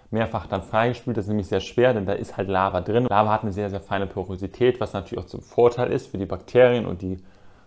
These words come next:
äh, Durchströmbarkeit des Bodens. Aber es ist auch sehr, sehr schwer, sauber zu kriegen. Also wenn ihr das bei uns kauft, können natürlich nochmal kleinste Absplitterungen durch den Transport entstehen. Aber ich werde euch das jetzt mal einzei-,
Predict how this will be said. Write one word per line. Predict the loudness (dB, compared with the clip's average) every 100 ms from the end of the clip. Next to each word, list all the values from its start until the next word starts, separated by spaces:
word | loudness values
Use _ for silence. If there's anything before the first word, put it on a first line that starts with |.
| -16
äh, | -12 -10 -8
Durchströmbarkeit | -8 -4 0 0 0 -2 -4
des | -8
Bodens. | 4 8 8 6 0 -12 -20 0
Aber | 4 4
es | 4
ist |
auch | 2
sehr, | 2
sehr | 2
schwer, | -2 -2 -4 -4
sauber | -6 2 4 4
zu | 0
kriegen. | -12 -14 -12
Also | -6 -4 -4
wenn | -4
ihr | -4
das | -4
bei | -6
uns | -6 -4
kauft, | 4 4 4 -6 -20 -6
können | -2
natürlich | -2 -2 0 2 0 -2
nochmal | -2 2 2
kleinste | 0 0 2 0 0 2 2 -2 -20 -20 -16
Absplitterungen | -4 -4 0 0 2 2 0
durch | -2
den | -6
Transport | -4 -6 4 4 6
entstehen. | -2 -2 0 0 -8 _ -20
Aber | 4 6 8
ich | 4
werde | 0 0
euch | -4
das | -6
jetzt | -6 -4
mal | -4
einzei-, | -4 -4 -4 -4 -4 -6